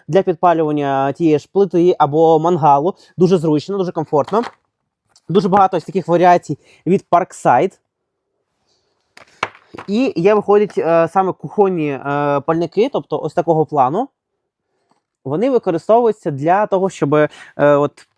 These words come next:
підпалювати трішки верхушку різних, е, блюд. По типу, як користуватися трошки сиру, може, зверху, де-небудь на якій піці.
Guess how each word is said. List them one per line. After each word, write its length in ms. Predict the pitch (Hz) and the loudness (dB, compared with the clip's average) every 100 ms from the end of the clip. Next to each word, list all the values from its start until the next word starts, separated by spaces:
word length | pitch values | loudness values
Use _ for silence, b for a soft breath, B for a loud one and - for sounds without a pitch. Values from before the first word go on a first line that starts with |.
| _ _ _ _ _ - | _ _ _ _ _ -14
підпалювати 500 | 175 190 202 190 - | -2 2 2 0 -6
трішки 240 | 170 170 | -8 -6
верхушку 380 | 165 196 - 160 | -4 -4 -4 -4
різних, 460 | 165 160 151 _ | -4 -4 -8 _
е, 420 | 151 139 143 147 143 b b _ _ _ _ _ _ _ _ _ _ _ - | -6 -4 -4 -6 -10 b b _ _ _ _ _ _ _ _ _ _ _ -12
блюд. 400 | 147 160 226 - _ _ _ _ _ _ _ | -6 -2 -4 -6 _ _ _ _ _ _ _
По 80 | 180 | -4
типу, 180 | 226 190 | 0 2
як 140 | 170 | 2
користуватися 380 | - 185 - 202 | 0 -2 0 0
трошки 240 | 180 - 202 | -4 -8 -6
сиру, 360 | - 254 247 | -4 0 0
може, 240 | 214 196 175 | 0 -2 -2
зверху, 380 | 170 190 - | 0 0 0
де-небудь 240 | 165 160 156 | -6 -6 -6
на 60 | 170 | -8
якій 240 | 165 170 - | -6 -8 -6
піці. 320 | 190 - | -6 -4